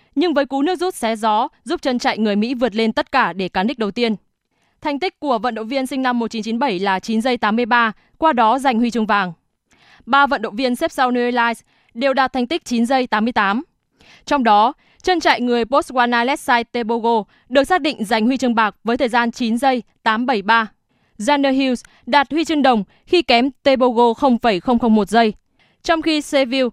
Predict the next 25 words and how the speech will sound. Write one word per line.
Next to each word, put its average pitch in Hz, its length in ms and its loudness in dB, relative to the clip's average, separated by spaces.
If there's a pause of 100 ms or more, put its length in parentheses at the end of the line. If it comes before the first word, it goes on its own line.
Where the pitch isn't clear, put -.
(240)
có 262 120 4
thời 277 160 4
gian 254 300 2
chín 254 260 0
giây 269 240 0
tám 226 240 0
trăm 247 220 0
bảy 214 120 2
mươi 220 140 0
bảy 208 240 2 (160)
nên 285 220 2
xếp 339 220 2
thứ 262 120 0
tư. 285 260 2 (640)
Sau 330 220 -2
tấm 269 200 -2
huy 311 120 -4
chương 277 160 -6
vàng 220 240 -2
trên 240 180 -6
đường 208 160 -4
chạy 226 180 -4
một 208 160 -8
trăm 233 180 -6
mét, 247 200 -6